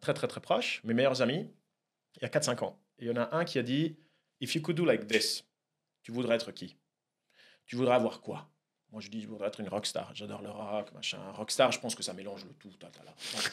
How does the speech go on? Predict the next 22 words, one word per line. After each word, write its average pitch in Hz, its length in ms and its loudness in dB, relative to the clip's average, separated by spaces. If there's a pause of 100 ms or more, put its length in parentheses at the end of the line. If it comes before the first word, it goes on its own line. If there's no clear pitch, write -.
(200)
t'as, 165 80 6
t'as, - 180 2
t'as 151 120 -4
le 139 100 -2
sud, 135 240 -2
t'as - 160 2
le - 60 -2
ça, 131 180 4
t'as 127 180 2
le, 98 100 -2
t'as 120 120 -2
le 98 120 -6
stade, 123 440 2
plein 123 160 -2
de - 20 -4
trucs. 135 260 -2
C'est 104 140 -4
génial 117 420 4
d'être 95 160 0
une 90 80 -4
rockstar. 98 380 0
Guitariste, 127 540 6